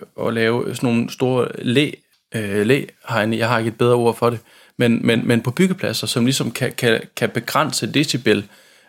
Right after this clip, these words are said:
øh, udledningen, sådan at, at man faktisk kan komme til at arbejde uden at, uden at genere, øh, og, og, og gå over kommunens grænser og genere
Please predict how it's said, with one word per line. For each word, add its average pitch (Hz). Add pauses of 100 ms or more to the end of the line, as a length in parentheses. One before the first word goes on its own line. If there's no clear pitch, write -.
øh, 107
udledningen, 117
sådan 117
at, 101
at 113
man 107
faktisk 131
kan 117
komme 117
til 127
at 113
arbejde 117
uden 123
at, 117
uden 127
at 127
genere, 127 (420)
øh, 110 (160)
og, -
og, -
og 110
gå -
over 127
kommunens 127
grænser 127
og 117
genere 123